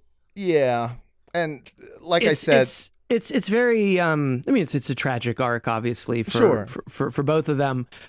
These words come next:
Speaker 2: But it's, it's an interesting scene because they're initially saying, "Don't get the Robitussin, 'cause
Speaker 1: Mm-hmm.
Speaker 2: that'll cause me to relapse."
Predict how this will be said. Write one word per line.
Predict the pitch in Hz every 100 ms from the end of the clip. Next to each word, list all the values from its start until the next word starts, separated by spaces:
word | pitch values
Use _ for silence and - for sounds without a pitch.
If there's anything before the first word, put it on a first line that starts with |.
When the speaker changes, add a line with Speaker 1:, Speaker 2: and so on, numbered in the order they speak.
| _ _
Speaker 2:
But | 175
it's, | 175 -
it's | 190 190
an | 190
interesting | 202 196 185 170
scene | - 208 180
because | 160 170 139
they're | 156 156 147 143 - _ _ _ _ _ _ _ _ _
initially | 175 175 220 247 220
saying, | - 196 170 131
"Don't | 165 208 214
get | 214 -
the |
Robitussin, | 156 175 175 160 135 117 127 123 180 - _ _ _ _ _
'cause | 143
Speaker 1:
Mm-hmm. | 147
Speaker 2:
that'll | 135 135 143 143 _ -
cause | 151 143
me | 143
to | 143
relapse." | 190 147 143 -